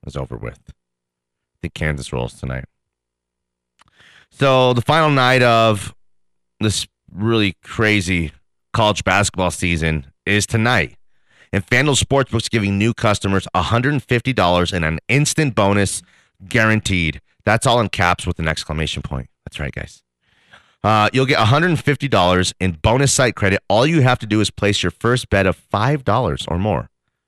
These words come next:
Okay? How you bet the championship game is totally up to you. You can choose from money line, uh, totals, proppies.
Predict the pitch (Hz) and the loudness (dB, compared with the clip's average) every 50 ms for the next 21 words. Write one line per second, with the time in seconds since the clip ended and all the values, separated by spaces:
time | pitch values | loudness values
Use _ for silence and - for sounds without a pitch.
0 | _ - - - 151 - 117 135 - _ _ _ _ _ - - 127 151 175 180 | _ -12 -6 -2 0 0 0 0 -4 _ _ _ _ _ -2 2 2 4 4 2
1 | 180 139 170 - - 139 - - - 139 131 123 139 131 - - 123 - - 107 | 2 2 2 0 0 -2 -2 0 0 2 2 2 0 0 0 0 -2 -2 -2 -2
2 | 104 113 107 - - - 117 117 113 117 113 107 - - 95 95 101 104 - 107 | 0 0 -2 -2 -2 -2 -2 0 0 0 0 0 -2 -2 -2 -2 -2 -2 -2 -6
3 | 101 - - 104 104 104 98 - - - _ - 104 101 98 98 95 95 92 92 | -6 -6 -4 -2 -2 -2 -2 -4 -6 -12 _ -4 -2 0 2 2 2 2 2 2
4 | 92 90 92 98 107 113 120 120 117 113 110 113 117 113 113 113 - _ _ _ | 0 0 0 0 0 0 0 0 0 0 0 0 0 0 -2 -2 -6 _ _ _
5 | _ _ - 107 98 95 - - 120 123 120 107 - - - - 113 110 110 - | _ _ -2 0 0 0 0 0 -2 0 0 -2 -4 -4 -2 0 2 2 2 0
6 | 120 117 113 113 107 - - - | 0 -2 0 -2 -2 -4 -8 -12